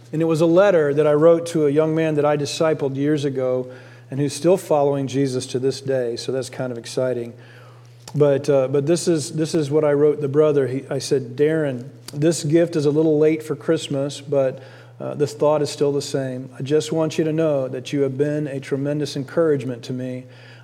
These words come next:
I'll be praying for you during nineteen eighty-five that you will continue to grow in spirit and in love for the Lord Jesus. It will not always be easy walking with Jesus, but from personal experience, the joy and the peace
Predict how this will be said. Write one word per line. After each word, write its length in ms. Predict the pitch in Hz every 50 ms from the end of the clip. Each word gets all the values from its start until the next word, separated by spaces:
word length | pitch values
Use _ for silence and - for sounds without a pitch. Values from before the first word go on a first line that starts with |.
| - 135
I'll 80 | 139
be 100 | 139 147
praying 440 | 135 - - 170 170 175 175 175 165
for 180 | - - 165 156
you 100 | 160 147
during 260 | 143 151 151 147 147
nineteen 360 | 151 151 147 147 - 160 151
eighty-five 600 | 147 143 143 139 139 - 147 139 135 135 127 127
that 100 | 131 123
you 100 | 139 147
will 100 | 151 147
continue 440 | 139 - 147 139 - - 151 151 151
to 80 | 143 131
grow 420 | 127 - 143 143 151 151 151 147
in 100 | 139 131
spirit 640 | 123 - - - - 151 151 151 156 156 151 - - - - - -
and 120 | 135 139
in 120 | 139 135 139
love 240 | 139 147 147 143 -
for 80 | 147
the 80 | 135 135
Lord 260 | 135 139 143 139 135
Jesus. 480 | 120 139 143 139 131 131 127 - - - - -
It 160 | - 160 160 151
will 120 | 165 156
not 360 | 151 151 156 160 165 165 170
always 460 | 165 170 170 170 170 170 170 156 143
be 160 | 143 160 170 170 156 175
easy 460 | 180 190 190 160 135 120 113 110 110 - - - - - - - - -
walking 400 | 139 135 135 131 131 131 123 123
with 120 | 123 113
Jesus, 640 | 113 - 120 123 117 113 117 110 110 - - - - - - - - - - -
but 160 | 143 139 -
from 140 | 165 151 143
personal 440 | - - 170 170 - - 180 170
experience, 720 | 160 147 - - - - 180 175 180 147 143 131 123 - - - - - - - - -
the 100 | 139 131
joy 680 | 120 120 127 143 151 151 156 156 170 175 165 175 - - - - - - -
and 180 | 143 135 131
the 80 | 127 120
peace 640 | 123 - - 160 151 156 156 165 170 - - -